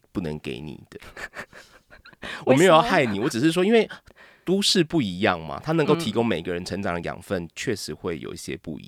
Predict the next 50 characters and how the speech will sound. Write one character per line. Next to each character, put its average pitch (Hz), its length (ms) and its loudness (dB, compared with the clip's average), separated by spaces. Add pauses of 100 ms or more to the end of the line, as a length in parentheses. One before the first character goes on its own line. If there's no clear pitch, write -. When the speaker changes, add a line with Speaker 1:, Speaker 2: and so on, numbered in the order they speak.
(120)
Speaker 1:
样 64 120 -8 (120)
啊。 - 20 -16 (420)
Speaker 2:
嗯。 160 400 -8 (680)
Speaker 1:
但 220 200 4
你 117 60 2
就， 147 220 4
我 123 100 4
就 180 100 6
觉 165 100 4
得 135 40 4
你 135 140 2
好 107 80 2
像 135 100 -2
没 117 120 2
有 117 80 2
很 95 120 -2
爱 95 100 0
大 95 160 0
都 95 200 -4
市， 104 100 -4
但 139 140 0
是 156 80 -4
你 104 80 0
又 110 120 2
一 131 60 0
直 113 80 0
往 85 240 -2
越 117 140 2
来 92 80 4
越 101 120 0
大 92 160 0
的 82 60 -2
都 85 180 -8
市 85 220 -8
跑， - 240 -20 (300)
这 202 100 4
件 190 100 4
事 180 140 -4
情 98 120 -2
会 123 100 -2
不 104 80 -2
会 101 80 4
有， 90 80 -2
听 135 180 -4
起 113 80 -2
来 85 60 2
有 90 100 -4
点 87 140 -4
矛 64 260 -10
盾？ - 160 -4